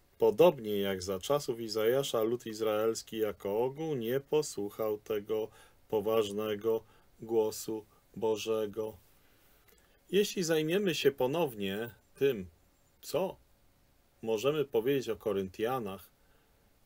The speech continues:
to Koryntianie zamiast wyjść do portu w Koryntu, by przebywającym tam marynarzom ze wszystkich niemal krajów zanieść Ewangelię,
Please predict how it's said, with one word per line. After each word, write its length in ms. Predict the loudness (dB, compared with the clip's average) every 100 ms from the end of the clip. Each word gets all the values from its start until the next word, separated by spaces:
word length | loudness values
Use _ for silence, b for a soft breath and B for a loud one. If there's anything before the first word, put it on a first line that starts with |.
| _ 0
to 300 | 4 6 4
Koryntianie 720 | 4 4 4 0 0 2 2
zamiast 800 | 2 2 2 0 -2 -4 -8 -14 -14
wyjść 640 | -10 0 2 2 -4 -12 -2
do 180 | -2
portu 460 | 2 2 2 0 -6
w 80 | -4
Koryntu, 600 | 0 4 4 2 -6 -8 -4
by 260 | -2 -2 -6 _ _ -10
przebywającym 1000 | -4 0 0 2 2 2 0 -4 -8 -6
tam 240 | -4 -4
marynarzom 840 | -4 -2 -2 -2 -2 -2 -4 -10 -8
ze 120 | -10
wszystkich 520 | -6 -6 -6 -14 -8
niemal 320 | -6 -4 -4
krajów 600 | -4 -2 0 0 -2 -10 -18 -14
zanieść 720 | -8 -4 -4 -4 -8 -10 -10
Ewangelię, 720 | -8 -8 -2 0 0 -2